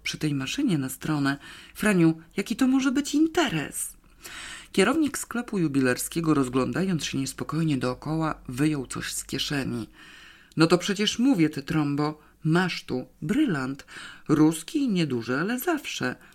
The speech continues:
Chodźmy, spróbujesz”. „Dlaczego ja? A ty sam?” „Na mnie zaraz będą podejrzenia. No dobra, chodźmy razem”. Pośpiesznym krokiem ruszyli w stronę rynku.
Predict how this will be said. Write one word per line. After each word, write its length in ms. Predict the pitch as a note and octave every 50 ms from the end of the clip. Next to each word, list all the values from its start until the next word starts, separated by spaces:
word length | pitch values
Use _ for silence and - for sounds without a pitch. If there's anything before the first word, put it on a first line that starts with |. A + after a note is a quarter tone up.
| _ _ _ _ -
Chodźmy, 440 | - D3 - - - B2+ B2 A#2+ - _ _ _ -
spróbujesz”. 720 | - - B3 C#4 C4 A3+ E3+ C3+ - - - - - - _ - - - - - - _ _ _ -
„Dlaczego 500 | - C#3+ G3+ - - G4 D4 G3+ D#3+ D3
ja? 300 | C3 B2 B2+ B2+ A#2+ - - _ _ -
A 80 | -
ty 160 | - - D#4+ D#4+
sam?” 420 | - - F3 C#3+ C3 C#3+ D#3+ F3 - - - - - - - - - - - -
„Na 180 | D#3 D#3+ F3
mnie 220 | F#3 G3 G3+ G3+ F3+
zaraz 360 | D#3+ E3 E3 E3 D#3 C3+ A#2+
będą 340 | A#2+ B2 C3 C#3+ D#3+ F3 E3+
podejrzenia. 800 | - F3 F3 E3 F#3+ G3+ G3 F#3 B3 A3+ E3+ C#3+ C3 B2 A#2 B2 - - - - - - -
No 140 | D3+ F3 F#3+
dobra, 300 | F3+ E3+ - - - B2+
chodźmy 340 | - D#3+ E3 - A3+ B3+
razem”. 480 | A#3 G#3+ F#3 D#3+ C3 C#3 D3 C#3 C#3 C3+ - - - - - - - - - -
Pośpiesznym 520 | - G#3+ G#3+ - - D#4 D4+ - G3 E3 C#3+
krokiem 380 | - E3+ F3 F3 - F3+ D#3
ruszyli 320 | C#3 C#3+ C#3 - D#3 D#3 D3
w 80 | -
stronę 480 | - - - D3+ D3+ C#3 C#3+ C#3+ C#3 D3
rynku. 440 | E3 F#3 E3+ C#3+ B2 - C3+ C#3